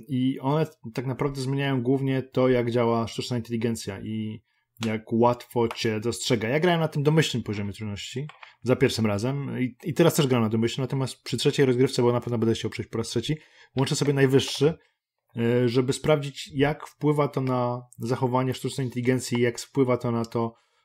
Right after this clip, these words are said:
e, jak spostrzegawcza jest ta sztuczna inteligencja, e, i jak kojarzy fakty, bo tutaj na przykład spotkałem się już z takimi sytuacjami, i to było po raz pierwszy chyba w jakiejkolwiek grze, że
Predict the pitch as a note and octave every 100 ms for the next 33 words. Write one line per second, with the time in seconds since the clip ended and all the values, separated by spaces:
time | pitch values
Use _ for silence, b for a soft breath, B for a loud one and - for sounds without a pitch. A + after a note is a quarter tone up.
0 | _ A2 G#2+ G#2+ G#2+ A2+ A2 - - -
1 | - A#2 - B2+ C3 - B2 A#2+ - -
2 | B2 - A#2+ A#2+ A#2 A#2+ A#2 - A#2+ A#2
3 | _ _ _ _ A2+ A2 A2 A2 G#2 -
4 | - _ - A#2+ A#2+ A#2+ - - B2 A#2
5 | A#2 - - B2+ C3+ b b b A2+ A#2+
6 | B2 E3+ D#3 - C3+ - - C3 C3+ B2
7 | A#2 C3 B2 A2+ B2 - A#2+ - A#2+ A#2
8 | A#2 B2 B2 - G#2 G#2 G2 F#2+ F#2+ G#2+
9 | A2+ G#2 G#2+ - B2+ A#2+ - A2+ A2+ G#2
10 | G#2 - - A2+ G#2+ G2 A2 A#2+ A2